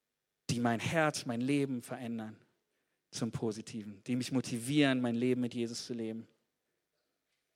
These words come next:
Lass dich neu motivieren heute, Gottes Wort zu studieren, Gottes Wort zu lesen.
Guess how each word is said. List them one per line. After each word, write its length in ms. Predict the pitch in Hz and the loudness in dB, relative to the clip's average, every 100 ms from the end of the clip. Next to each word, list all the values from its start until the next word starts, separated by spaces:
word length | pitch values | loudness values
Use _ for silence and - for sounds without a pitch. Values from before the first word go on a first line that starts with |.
| _ _ _ _ _ _ _ _ _ _ _ _ _ | _ _ _ _ _ _ _ _ _ _ _ _ _
Lass 180 | 147 165 | 2 4
dich 160 | 160 151 | 4 8
neu 220 | 156 151 | 10 10
motivieren 600 | 143 139 120 127 120 110 | 8 2 -2 -2 -2 -4
heute, 340 | 107 104 98 - _ _ | -6 -8 -10 -12 _ _
Gottes 300 | 131 117 - | -2 0 0
Wort 180 | 113 113 | -2 -2
zu 100 | - | -4
studieren, 400 | - 107 113 110 | -6 -4 -2 -4
Gottes 260 | 107 - 117 | -4 -2 0
Wort 160 | 110 | 0
zu 120 | - | -2
lesen. 420 | 113 110 110 107 | -4 -2 -4 -6